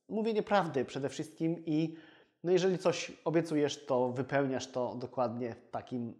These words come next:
zakresie, jaki obiecałeś. Drugim elementem, który bardzo szybko buduje zaufanie, jest Twoja strona internetowa.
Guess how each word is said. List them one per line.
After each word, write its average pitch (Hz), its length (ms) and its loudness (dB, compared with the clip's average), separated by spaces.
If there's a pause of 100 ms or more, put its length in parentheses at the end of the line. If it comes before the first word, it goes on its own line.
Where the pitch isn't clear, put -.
(440)
zakresie, 127 460 -4
jaki 123 240 -2
obiecałeś. 113 680 -8 (360)
Drugim 240 280 6
elementem, 156 440 4
który 135 220 -2
bardzo 135 260 2
szybko 165 280 -4
buduje 151 300 2
zaufanie, 131 580 0
jest 113 460 -6
Twoja 120 220 -6
strona 127 360 -2
internetowa. 113 680 -8